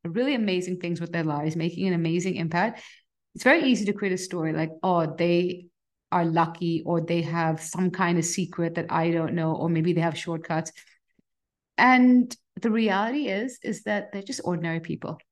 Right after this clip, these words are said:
ordinary people like you and me. But the reason why they're able to create such outstanding results is because they're just disciplined, they're con-, consistent,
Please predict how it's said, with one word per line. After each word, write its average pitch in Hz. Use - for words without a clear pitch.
ordinary 226
people 190
like 156
you 180
and 220
me. 185
But 196
the 175
reason 202
why 196
they're 165
able 170
to 170
create 165
such 160
outstanding 165
results 160
is 175
because 180
they're 180
just 196
disciplined, 160
they're 180
con-, 170
consistent, 175